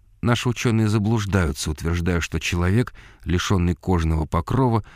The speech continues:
обязательно погибнет от нехватки кислорода. Функция кожи состоит не в том, чтобы поглощать из атмосферы кислород, а совсем в другом. Она является своего рода решёткой,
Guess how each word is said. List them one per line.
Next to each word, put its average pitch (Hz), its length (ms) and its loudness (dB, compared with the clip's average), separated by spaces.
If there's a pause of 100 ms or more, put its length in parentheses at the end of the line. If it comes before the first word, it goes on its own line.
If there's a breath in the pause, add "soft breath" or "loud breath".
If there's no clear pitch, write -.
(340 loud breath)
обязательно 107 500 0
погибнет 92 580 0
от - 160 -6
нехватки 95 460 -2
кислорода. 95 640 -4 (920)
Функция 110 420 -2
кожи 120 460 0 (240 loud breath)
состоит 117 500 -2
не 135 100 4
в 127 100 -4
том, 82 300 0
чтобы 82 280 -4
поглощать 87 640 -2
из 90 160 -2
атмосферы 95 600 -2
кислород, 90 560 -2 (440 soft breath)
а 101 80 0
совсем 95 340 -2
в - 20 -4
другом. 95 380 -2 (800 loud breath)
Она 107 220 2
является 117 360 0
своего 117 280 0
рода 113 200 0
решёткой, - 580 -4